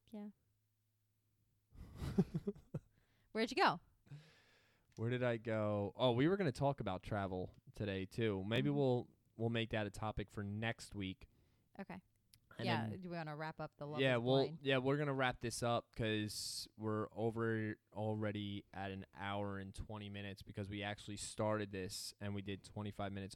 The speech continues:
Speaker 2: earlier, and then we had problems with the computer system, so we had to
Speaker 1: Right.
Speaker 2: restart.
Speaker 1: So if you wanna catch the full episode
Speaker 2: Yeah, you wanna catch the first twenty-five minutes, then go back and listen to the, uh, the first.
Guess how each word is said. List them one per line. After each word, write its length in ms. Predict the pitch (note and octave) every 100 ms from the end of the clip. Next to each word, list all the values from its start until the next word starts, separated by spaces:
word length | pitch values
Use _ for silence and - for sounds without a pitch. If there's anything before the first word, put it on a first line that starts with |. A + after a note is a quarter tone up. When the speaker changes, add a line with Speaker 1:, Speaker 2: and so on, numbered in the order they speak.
| -
Speaker 2:
earlier, 500 | G2+ G#2 G2+ G2 F#2+
and 140 | F#2+
then 280 | F#2+ F#2+ F#2 - _ _ _ _
we 100 | G2+
had 240 | G2+ F2
problems 420 | - G2+ G2 F#2+ G2
with 140 | F2+
the 80 | G#2+
computer 480 | G2+ F#2 G#2 G2 F#2+
system, 420 | F2+ F2+ E2+ E2+
so 140 | E2+
we 100 | F#2
had 120 | F#2+
to 60 | F2
Speaker 1:
Right. 180 | F#2+ -
Speaker 2:
restart. 420 | - F#2+ F2+ E2 - _
Speaker 1:
So 180 | - A3
if 120 | G#3
you 80 | B3
wanna 160 | A#3+ A3
catch 320 | A#3 G3+ -
the 120 | F3+
full 420 | E3 - E4 F#4+ -
episode 640 | D#3+ - D3+ - C#3+ D3+
Speaker 2:
Yeah, 120 | C#3+ B2+
you 160 | A#2
wanna 260 | B2 A#2+ A#2 - _ _ - -
catch 220 | C3 A#2
the 80 | A#2
first 320 | B2 A#2 -
twenty-five 420 | B2 A#2 A2 G#2
minutes, 360 | A2 A2+ G#2+ -
then 320 | G#2+ G#2 G#2 G#2+
go 200 | A2+ G#2+
back 440 | G2 G#2+ G#2 G#2 -
and 180 | G#2 G#2
listen 440 | G#2 A2+ G#2+ G#2 - _ _ _ _ _ -
to 440 | G#2+ G#2 G2+ F#2+ -
the, 180 | G2+ G2+
uh, 20 | F#2 - _ _ _
the 120 | F2
first. 360 | - A2 G2+